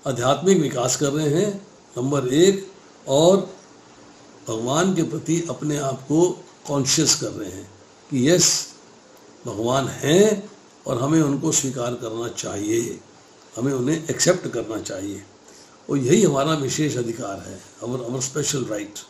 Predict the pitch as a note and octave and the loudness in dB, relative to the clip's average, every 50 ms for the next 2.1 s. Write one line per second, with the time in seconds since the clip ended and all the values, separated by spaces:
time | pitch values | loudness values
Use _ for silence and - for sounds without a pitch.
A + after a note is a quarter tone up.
0 | - - - - - - - - - - - - - - - - - - - - | -20 -20 -20 -20 -20 -20 -20 -20 -20 -20 -20 -20 -20 -20 -20 -20 -20 -20 -20 -10
1 | - D3 C#3+ - E3 D#3+ C#3 C#3 C#3+ D3+ C#3+ C3 C3 C3 A#2+ A#2 A2+ A#2 C#3 E3+ | -6 -6 -4 -2 -2 -2 0 0 0 0 0 0 -2 -2 -2 -2 -2 -2 -2 -4
2 | F#3+ F#3+ | -4 -6